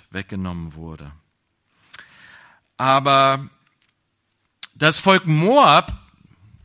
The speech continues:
hatte einen König namens Balak. Und dieser König, der hatte eine Menge dagegen, dass das Volk Israel da in dieser Masse dort sich gelagert hat. Und er hatte eine Menge Angst. Und dann hat er sich einen Propheten gesucht,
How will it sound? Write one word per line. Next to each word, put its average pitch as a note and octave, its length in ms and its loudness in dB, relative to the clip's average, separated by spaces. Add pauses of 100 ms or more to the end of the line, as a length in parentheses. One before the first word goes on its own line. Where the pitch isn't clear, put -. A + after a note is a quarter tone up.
(360)
hatte E3+ 300 -2
einen E3 180 0
König F3+ 440 0
namens C#3 340 -2
Balak. B2 640 -2 (920)
Und A2 100 -12
dieser F#3+ 240 0
König, G3+ 800 -2 (480)
der C#3 160 2
hatte G#3 220 2
eine D#3 120 -4
Menge F3+ 300 -2
dagegen, C#3 500 -2
dass G2 200 -6
das G2+ 200 -8
Volk A2+ 320 -10
Israel G2 440 -8
da G#2 180 -4
in A2 320 -10
dieser A#2 260 -8
Masse A2+ 640 -8 (120)
dort A2 580 -8 (540)
sich A2+ 300 -8
gelagert A2+ 600 -2
hat. G2 440 -12 (540)
Und B2+ 140 -6
er D3+ 60 2
hatte E3 140 -2
eine D#3 100 -2
Menge D3 380 -2
Angst. E2+ 440 -8
Und G#2 140 -12
dann A#2+ 180 -6
hat D3 140 -4
er C#3+ 100 -2
sich C3 340 -6
einen B2 260 -8
Propheten - 640 -10
gesucht, A2 640 -8